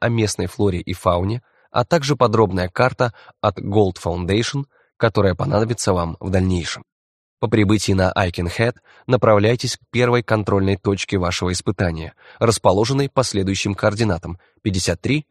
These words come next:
точка десять ноль четыре точка двадцать один.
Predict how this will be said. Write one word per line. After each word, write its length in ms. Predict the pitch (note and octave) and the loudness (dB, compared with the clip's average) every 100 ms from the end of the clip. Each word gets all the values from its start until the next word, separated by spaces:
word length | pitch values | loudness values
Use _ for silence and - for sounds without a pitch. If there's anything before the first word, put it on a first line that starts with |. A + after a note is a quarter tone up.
| _ _ | _ _
точка 320 | G#2+ A2+ - | 0 0 0
десять 460 | G2 F#2 F#2 D3 - _ _ _ _ _ - G2 C3+ E3 - | -2 0 -4 -4 -10 _ _ _ _ _ 0 2 2 -2 0
ноль 220 | A2 G2+ | 0 2
четыре 320 | G#2 C#3 C#3+ | -2 -4 -6
точка 360 | - F#2 - G2+ | -4 -4 -2 -2
двадцать 360 | F2+ E2+ - | -2 -4 -6
один. 240 | F#2+ F2 | -6 -6